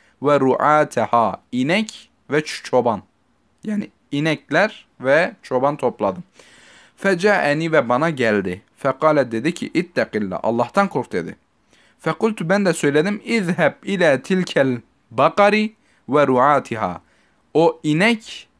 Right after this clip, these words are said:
ve onun çobanına git. Fehuz ve al. Yani o inek ve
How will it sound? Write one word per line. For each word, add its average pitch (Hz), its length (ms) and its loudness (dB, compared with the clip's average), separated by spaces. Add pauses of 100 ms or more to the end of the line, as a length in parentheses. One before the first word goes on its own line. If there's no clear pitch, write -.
(180)
ve 143 180 2
onun 185 340 0
çobanına 139 560 0
git. 101 380 -10 (760)
Fehuz 202 520 0
ve 156 160 2
al. 117 240 2 (580)
Yani 117 320 -4
o 127 200 0 (220)
inek 139 400 -4
ve 110 160 0